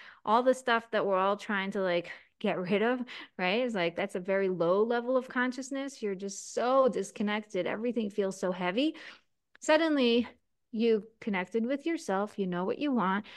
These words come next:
You turned to God and you brought him into it. You started seeing results. You started seeing, "Oh, I'm getting answers. Oh, I'm getting, like, miracles are happening. You know, I asked for this and it just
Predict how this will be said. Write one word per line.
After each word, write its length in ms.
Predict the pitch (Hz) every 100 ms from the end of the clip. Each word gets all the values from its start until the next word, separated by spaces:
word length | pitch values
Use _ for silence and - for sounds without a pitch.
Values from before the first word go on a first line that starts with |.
| - _
You 80 | 196
turned 340 | - 214 233
to 60 | 294
God 260 | 269 262
and 100 | 262
you 80 | 220
brought 300 | 190 202 226
him 160 | 294 262
into 320 | 214 - 175
it. 180 | 185 - - _
You 80 | 196
started 500 | - 269 320 320 -
seeing 320 | - 269 254
results. 460 | 208 180 226 254 -
You 80 |
started 440 | 165 - 233 277 226
seeing, 440 | - 262 233 175 -
"Oh, 280 | 262 269 180 -
I'm 100 | 196
getting 260 | 220 226 220
answers. 480 | 247 277 - - -
Oh, 200 | 262 240
I'm 160 | - 196
getting, 300 | 233 247 - -
like, 200 | 180 160
miracles 480 | 208 330 302 190 165
are 80 | 170
happening. 560 | - 175 - - - - - - _
You 80 | 196
know, 180 | 196
I 100 | 226
asked 360 | - 233 277 -
for 120 | -
this 260 | 254 302 294
and 100 | 202
it 100 | -
just 340 | 214 208 -